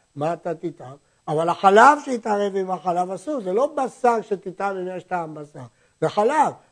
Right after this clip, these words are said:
אבל החלב אסור כי הוא נבלע בחתיכת בשר והוא הפך להיות נבלה, אז לכן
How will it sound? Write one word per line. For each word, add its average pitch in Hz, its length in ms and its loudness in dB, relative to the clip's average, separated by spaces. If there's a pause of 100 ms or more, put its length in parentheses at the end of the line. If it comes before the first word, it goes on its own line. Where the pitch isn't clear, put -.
אבל 180 160 2
החלב 226 340 4
אסור 240 360 -2
כי - 60 -14
הוא 233 80 0
נבלע 220 480 0
בחתיכת 214 680 -4
בשר 240 500 -2
והוא 175 120 -2
הפך 196 300 -4
להיות 208 340 -6
נבלה, 220 460 -2 (480)
אז 120 120 -12
לכן 240 440 2